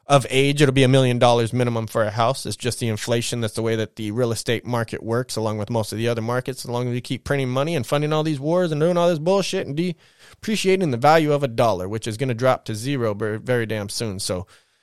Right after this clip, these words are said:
do what you gotta do, man. Grab your crypto, grab whatever, buy some yen. I think that shit's gonna do better, or whatever the fuck. Uh, I forget what the Arab nations are using now, the stone or the brics. The brics, um,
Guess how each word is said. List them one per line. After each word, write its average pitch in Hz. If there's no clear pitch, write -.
do 151
what 151
you 135
gotta 143
do, 139
man. 120
Grab 127
your 113
crypto, 120
grab 123
whatever, 113
buy 123
some 110
yen. 139
I 117
think 120
that 120
shit's 120
gonna 120
do 113
better, 123
or 98
whatever 120
the 110
fuck. 127
Uh, 120
I 117
forget 123
what 113
the 113
Arab 123
nations 123
are 120
using 123
now, 120
the 123
stone 131
or 107
the 110
brics. -
The -
brics, 143
um, 110